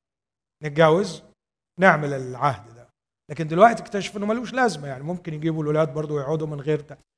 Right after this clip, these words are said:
بس لما بيجوا يتطلقوا في حقوق بقى، لأنهم عايشين مع بعض وفي ممتلكات، فعايزين الممتلكات دي تتوزع، صح؟ فنتجوز علشان نتطلق، فيبقى لما نتطلق،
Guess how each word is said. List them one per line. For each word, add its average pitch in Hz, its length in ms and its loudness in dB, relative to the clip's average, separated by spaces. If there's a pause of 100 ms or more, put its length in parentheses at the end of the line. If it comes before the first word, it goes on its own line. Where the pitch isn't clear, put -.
(120)
بس - 180 -8
لما 233 280 6
بيجوا 202 260 -2
يتطلقوا 156 800 0 (1000)
في 190 100 -4
حقوق 220 380 2
بقى، 170 200 4
لأنهم 143 260 -4
عايشين 147 280 -4
مع 147 120 0
بعض 156 240 6
وفي 151 400 -6 (220)
ممتلكات، 143 880 -2 (800)
فعايزين 143 320 -2
الممتلكات 151 540 0
دي 151 140 -2
تتوزع، 151 760 0 (440)
صح؟ - 480 2 (140)
فنتجوز 151 480 2
علشان 151 760 0 (580)
نتطلق، 185 600 6
فيبقى 135 300 -2
لما 135 160 -4
نتطلق، 147 880 2